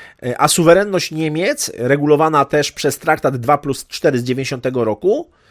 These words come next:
y, no, jest nie, nie, nie jest podważana na arenie międzynarodowej. Kwestia zjednoczenia Niemiec też nie jest podważana na arenie międzynarodowej. Dlatego ja wiem, że są środowiska rewizjonistyczne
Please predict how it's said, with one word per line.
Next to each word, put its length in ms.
y, 600
no, 100
jest 180
nie, 160
nie, 260
nie 220
jest 160
podważana 480
na 100
arenie 260
międzynarodowej. 640
Kwestia 360
zjednoczenia 520
Niemiec 320
też 200
nie 140
jest 180
podważana 520
na 120
arenie 300
międzynarodowej. 680
Dlatego 440
ja 180
wiem, 320
że 100
są 180
środowiska 580
rewizjonistyczne 1120